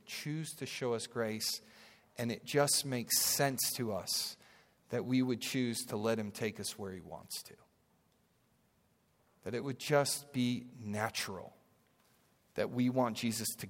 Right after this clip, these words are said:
lead however he wants. Into this community, into this world, to the neighbor, uh, beside us, to the family friend who's an enemy of Jesus, wherever he wants us to go, to the poor,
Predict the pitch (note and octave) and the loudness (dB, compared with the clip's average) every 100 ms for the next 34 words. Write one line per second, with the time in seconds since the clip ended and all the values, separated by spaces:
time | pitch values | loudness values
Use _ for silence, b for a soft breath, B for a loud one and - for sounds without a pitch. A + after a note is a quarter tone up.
0 | - - B2+ A2 G#2+ G#2 - - - A2+ | -12 -14 -2 2 2 0 -4 -8 -2 -2
1 | A2+ G#2 G#2 F#2 F#2 F2 - - - - | -2 -4 -4 -6 -10 -12 -14 -16 -14 -14
2 | - - _ _ _ _ _ _ _ _ | -14 -20 _ _ _ _ _ _ _ _
3 | B2+ C3 C#3+ C3+ B2+ - C3 C#3+ D#3+ E3 | 0 2 4 4 2 2 2 2 0 0
4 | E3+ - B B - C3 B2+ B2+ A2+ - | -2 -6 B B -2 -2 0 2 2 0
5 | C3 C#3 D3 D#3 D#3 B B - - A#2+ | 4 6 6 4 0 B B -20 -6 0
6 | A2 A2 C3+ D3+ D#3+ D#3 D3+ - A#2+ A#2+ | 2 4 4 6 4 4 0 -6 -2 2
7 | - D3 C#3+ C#3+ C3+ - - B B - | 4 6 6 6 2 2 -4 B B -6
8 | G#2+ - D3 D3 D3 C3+ D3+ C3+ B2+ A#2+ | -4 0 2 2 2 0 0 0 0 0
9 | A#2 A#2 B2 B2 A#2+ G#2+ A2 A#2 A2+ A2+ | 0 0 0 0 0 -2 -2 -2 -2 -4
10 | - B B - B2 C#3 E3 D#3+ D3 C3+ | -4 B B 2 6 6 6 2 0 2
11 | A#2+ A2+ - - A2 F#2 C2 - - _ | 0 0 -4 -6 -6 -4 -6 -8 -20 _
12 | b b b - C#3+ C3 - D#3+ C#3+ D2+ | b b b -2 2 2 2 4 4 4